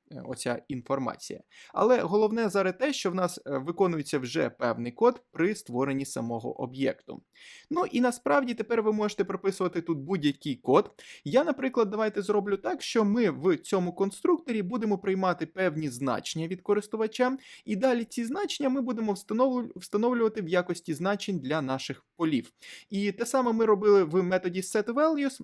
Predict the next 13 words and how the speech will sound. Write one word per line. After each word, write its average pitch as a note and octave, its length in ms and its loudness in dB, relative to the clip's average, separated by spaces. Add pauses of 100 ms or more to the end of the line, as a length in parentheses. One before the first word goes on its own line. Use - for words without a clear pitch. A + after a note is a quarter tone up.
а G3+ 100 -4
тепер B3+ 340 4
те F3 80 -6
саме G#3 260 2
ми, D3+ 300 -4
ми E3+ 140 -2
будемо C#3+ 280 -2
робити D#3 320 -2
ось - 200 -6
тут C#3 220 -4
в B2 200 -4
конструкторі. - 760 -6 (420)
Отже, G#3 360 4